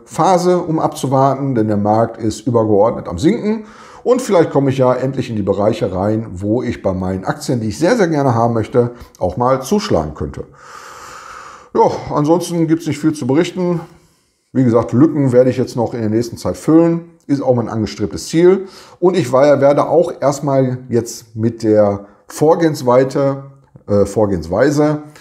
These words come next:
weiter so vorgehen, wie ich das die letzten Wochen und Monate gemacht habe. Sprich, ich werde erstmal die Breite aufbauen,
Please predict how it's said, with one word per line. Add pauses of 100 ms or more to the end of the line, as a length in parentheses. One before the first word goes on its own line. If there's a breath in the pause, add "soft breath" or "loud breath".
(200 loud breath)
weiter
so
vorgehen,
wie
ich
das
die
letzten
Wochen
und
Monate
gemacht
habe.
Sprich,
ich
werde
erstmal
die
Breite
aufbauen,